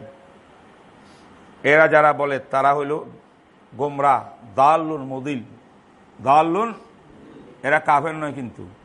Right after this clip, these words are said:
এরা কি নয়? কাফের নয়। আর এক দল আছে যারা বলে আবু বকর ওমর ঠিকই আছেন, তবে ওসমান খেলাফতটা ভুল হয়েছে, তিন নম্বরে আলীকে দেওয়ার কথা ছিল,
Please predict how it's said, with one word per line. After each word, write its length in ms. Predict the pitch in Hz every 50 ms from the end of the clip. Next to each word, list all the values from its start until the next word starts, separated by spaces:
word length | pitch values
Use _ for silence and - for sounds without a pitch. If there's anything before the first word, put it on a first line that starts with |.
| _ - _ _ _ _ _
এরা 160 | - 139 151 156
কি 160 | 127 160 156
নয়? 220 | 160 160 143 123 104 98 - - - _ _ - - - - - - - - -
কাফের 300 | 135 147 151 165 165 156
নয়। 240 | 151 139 123 107 95 - - _ - _ _ _ _ _ _ _ _ _ - _ - _ _ -
আর 180 | 135 156 170
এক 180 | 170 156 139 135
দল 160 | 156 170 175
আছে 380 | 165 160 156 - 156 131 110 98 - - _ _ _ _ _ _ _ _ _ - 123
যারা 260 | 110 143 151 165 165 160
বলে 380 | 165 165 165 160 147 123 107 - - - _ _ _ _ _ _ _ _ _ _ _ _ _ _ _ _ _ _ _ -
আবু 320 | 139 151 160 160 151 165
বকর 180 | - 165 175 170
ওমর 320 | 165 160 160 165 165 151 - -
ঠিকই 280 | 160 160 151 165 170
আছেন, 440 | 160 151 - - 156 135 113 101 87 82 - _ _ _ _ _ _ _ _ _ _ _ _ _ -
তবে 420 | - 156 156 156 151 143 131 113 101 - - _ _ _ _ _ - -
ওসমান 760 | 160 151 - - 143 151 160 170 180 196 190 175 156 131 120 120 - - _ _ _ _ _ _ _ _ _ _ _ _
খেলাফতটা 580 | - 160 156 160 156 147 151 143 147 - 160 151
ভুল 240 | 131 135 151 143 143
হয়েছে, 400 | 151 139 - - 151 135 113 95 95 - _ _ _ _ _ _ -
তিন 260 | 147 147 143 147 147
নম্বরে 240 | 147 147 151 160 156
আলীকে 440 | 120 135 143 147 143 147 - 175
দেওয়ার 280 | 160 160 156 151 147 139
কথা 260 | - 139 131 139 135
ছিল, 260 | - 131 135 120 113